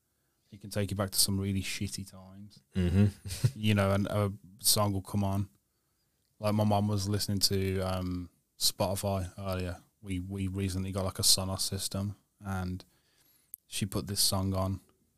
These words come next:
Speaker 1: a certain song by Bon Jovi, which I don't like to listen to, and it came on, I was like, "Ah."
Speaker 2: <laughs>
Speaker 1: So I, um, yeah, I headed upstairs, and I was just like, "Actually,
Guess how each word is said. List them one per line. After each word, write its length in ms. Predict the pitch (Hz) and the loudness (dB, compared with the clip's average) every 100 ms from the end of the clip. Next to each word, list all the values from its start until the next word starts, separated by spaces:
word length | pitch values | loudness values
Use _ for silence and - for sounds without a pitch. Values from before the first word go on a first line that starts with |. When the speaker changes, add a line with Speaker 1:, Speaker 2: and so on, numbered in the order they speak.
| _ _ - | _ _ -8
Speaker 1:
a 40 | |
certain 280 | - 110 101 | -2 0 2
song 380 | - 98 98 90 - | 2 2 0 -2 2
by 280 | 98 95 | 4 4
Bon 240 | 92 98 95 | 4 2 2
Jovi, 460 | 98 98 98 101 101 _ _ _ _ | 2 2 2 0 -2 _ _ _ _
which 180 | 104 95 | -6 -2
I 40 | |
don't 220 | 95 101 98 | 2 4 4
like 140 | 95 | 2
to 100 | 95 | 0
listen 220 | 101 - 107 | 0 0 0
to, 220 | 120 131 - _ _ _ _ - | 2 0 -4 _ _ _ _ -2
and 140 | 107 | 0
it 80 | 104 | 2
came 280 | 113 101 101 | 2 2 2
on, 140 | 98 | 2
I 100 | 98 | 2
was 100 | 98 | 2
like, 240 | 98 95 | 0 2
"Ah." 1400 | 123 123 117 110 107 101 98 98 95 113 - 143 147 131 - | 8 10 10 12 10 8 6 4 4 4 10 8 8 4 4
Speaker 2:
<laughs> 920 | 139 135 - - - - 113 - _ | 4 4 -6 -12 -18 -16 -18 -18 _
Speaker 1:
So 300 | - 101 101 | -4 0 4
I, 160 | 98 98 | 4 4
um, 440 | 95 95 95 92 - _ _ _ _ _ _ _ _ _ | 2 0 -2 -8 -14 _ _ _ _ _ _ _ _ _
yeah, 240 | 101 92 | -4 0
I 60 | 92 | 0
headed 260 | - 101 98 | 2 2 2
upstairs, 600 | - - 98 95 95 - 95 92 - _ _ - | 0 0 2 2 0 -4 -14 -14 -16 _ _ -8
and 120 | 95 | -4
I 60 | |
was 140 | 95 92 | -2 -2
just 180 | 98 90 | -4 -6
like, 180 | 90 | -8
"Actually, 420 | - - 101 92 | -10 -10 -10 -10